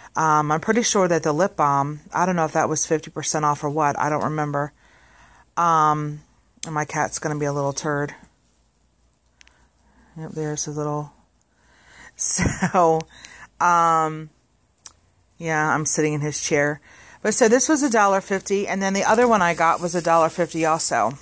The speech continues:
So, and I got these, basically, I guess you can unfold this, and then on this side it's a, um, like a chalkboard where, you know, you can, you draw on it.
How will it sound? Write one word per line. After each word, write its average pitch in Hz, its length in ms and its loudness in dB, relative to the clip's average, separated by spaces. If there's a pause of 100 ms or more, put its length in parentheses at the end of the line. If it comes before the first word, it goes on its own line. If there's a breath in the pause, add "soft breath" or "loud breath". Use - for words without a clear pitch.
(1700 loud breath)
So, 147 640 0 (380 loud breath)
and 185 120 0
I 185 100 2
got 208 400 -2
these, 196 500 -4
basically, 190 840 -2
I 165 140 -2
guess 180 280 -2
you 202 80 -4
can 185 180 -4
unfold 175 460 0
this, 156 440 0
and 165 180 -2
then 170 100 0
on 160 160 0
this 175 160 0
side 160 360 2
it's 151 260 0
a, 151 400 2 (580 loud breath)
um, 165 300 2
like 156 160 -2
a 160 60 -4
chalkboard 160 800 -2 (460 soft breath)
where, 170 180 0
you 165 160 -2
know, 160 80 0
you 151 140 0
can, 151 420 -4
you 160 160 -8
draw 156 320 2
on 151 160 2
it. 151 200 -2